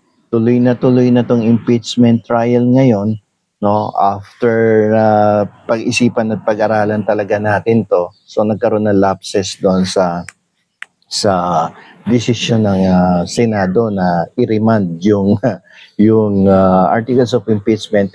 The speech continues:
and then uh, serve the summons to the accused. So, yan ang mahirap kasi sa atin, sa Senado,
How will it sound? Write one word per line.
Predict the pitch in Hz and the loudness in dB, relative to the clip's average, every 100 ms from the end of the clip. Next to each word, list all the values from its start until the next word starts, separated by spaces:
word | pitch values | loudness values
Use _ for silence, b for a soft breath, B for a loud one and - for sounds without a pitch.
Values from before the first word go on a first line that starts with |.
| 110 | 0
and | 107 104 | 0 0
then | 113 104 98 - b b - | -2 -4 -6 -10 b b -4
uh, | 101 98 95 90 | -2 0 -2 -4
serve | - - 131 120 80 | -6 -2 0 0 -2
the | 90 92 | -4 -2
summons | 113 107 101 90 90 - | 0 0 0 -2 -4 -2
to | 101 90 | 0 2
the | 92 | 0
accused. | - 82 95 95 76 - B B B B - | -2 -4 0 0 0 -6 B B B B -10
So, | - 143 | -2 0
yan | 160 202 196 | 2 0 0
ang | 170 | 0
mahirap | 143 135 131 127 - | 0 2 2 -2 -4
kasi | 120 - | -6 -4
sa | - 110 107 113 | -2 -2 -2 -4
atin, | - 92 95 | -2 0 0
sa | 95 98 | -2 -4
Senado, | - 101 101 101 82 82 80 | -2 0 2 0 -2 -4 -4